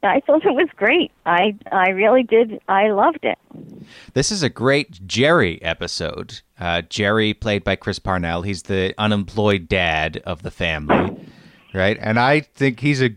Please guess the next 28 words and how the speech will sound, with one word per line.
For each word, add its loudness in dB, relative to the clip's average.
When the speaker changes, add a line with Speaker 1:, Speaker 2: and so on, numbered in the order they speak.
Speaker 2:
he's -2
a 0
fantastic 0
character. 2
I -2
mean, -2
I 2
love 0
Rick 0
and 0
Morty 2
the -4
most, 2
of -16
course, -4
but -4
I 0
just -12
think -8
all 0
the -4
characters -4
are -8
great, -2
and -6
Jerry -2
is -8
hilarious. -4